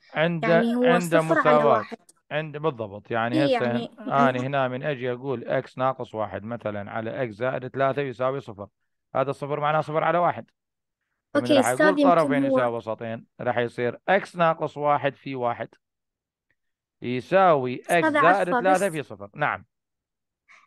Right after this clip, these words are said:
Speaker 2: ممكن هو يكون الصفر صفر على خمسة، ممكن صفر على أربعة. ليش هو أصلًا واحد؟
Speaker 1: أكتبي، ماكو مشكلة.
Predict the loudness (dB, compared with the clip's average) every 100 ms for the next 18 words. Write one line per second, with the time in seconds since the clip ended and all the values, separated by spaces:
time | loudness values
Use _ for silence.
0 | _ 0 2 2 0 2 2 0 -2 -4
1 | -4 -8 -12 -4 -4 -4 -8 -6 -4 0
2 | 0 0 -2 -6 -16 -8 -4 -4 -4 -6
3 | -4 -6 -2 -2 0 0 0 0 0 0
4 | -2 -2 -4 -2 -2 -2 -6 -6 -4 -6
5 | -8 -20 -20 -18 -14 -10 -12 -12 -18 _
6 | _ _ _ _ _ -4 -4 -6 -12 -10
7 | -10